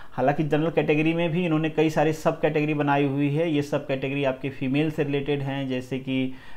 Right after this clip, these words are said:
विंडोज़, ये फीमेल, जनरल फीमेल की बात है, फिर डिवोर्स की बात है, ये सारे हैं। तो जनरल की अगर हम बात करें तो यहाँ पे आपको कट ऑफ नज़र आ रहा है, that is टू सिक्सटी सिक्स के आसपास ये कट ऑफ है।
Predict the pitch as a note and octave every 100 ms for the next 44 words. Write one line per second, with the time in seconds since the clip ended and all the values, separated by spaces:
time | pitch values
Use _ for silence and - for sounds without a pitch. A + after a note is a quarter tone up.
0 | - C3 C#3+ D3 D3 D3 D3 C#3+ C#3+ C3+
1 | C3 C3+ B2+ C3 C3 C3 D3 C#3+ C#3 C#3
2 | C3+ C#3+ C3 C3+ C3+ C3+ C3+ C3+ A#2+ B2
3 | C#3 C#3+ - C#3+ C3 C3 B2+ C3+ C#3 C#3
4 | C3 C#3 B2+ B2 - - - - - -
5 | - - - F3+ F#3+ G3 - D3 F3+ F#3
6 | B3+ B3+ A#3+ A#3 G3 F#3+ F#3 G#3 F#3+ F#3+
7 | E3 D#3+ E3+ E3+ D#3+ D#3 D#3 D3+ D3 D3
8 | C#3 C3+ C3+ F#3 D#3 C#3+ F3 F3+ - -
9 | - - - A#3 G3+ G#3+ - - A3 G#3
10 | - - A#3+ - - E3+ D3+ - C#3+ C#3+
11 | B2 A#2+ A#2+ A#2 -